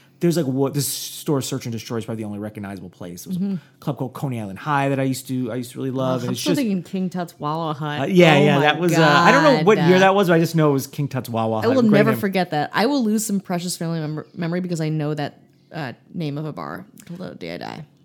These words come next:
Speaker 1: Uh, so about two hundred protesters, although poli-, police say seven hundred,
Speaker 2: Mm-hmm.
Speaker 1: people say two hundred.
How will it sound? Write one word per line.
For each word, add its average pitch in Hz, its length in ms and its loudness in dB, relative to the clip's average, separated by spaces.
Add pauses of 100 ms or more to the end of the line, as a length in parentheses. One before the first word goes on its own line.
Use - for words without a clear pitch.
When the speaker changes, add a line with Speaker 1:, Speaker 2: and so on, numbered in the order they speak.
(120)
Speaker 1:
Uh, 120 520 -6
so 143 560 0 (180)
about 139 220 -4
two 180 100 -2
hundred 165 220 0
protesters, 147 720 -4
although 147 260 2
poli-, 185 460 -4
police 214 340 -2
say 151 360 0
seven 123 320 -4
hundred, 107 440 -10 (100)
Speaker 2:
Mm-hmm. 196 340 0 (840)
Speaker 1:
people 226 280 -2
say 165 260 0
two 160 260 -4
hundred. 90 380 -10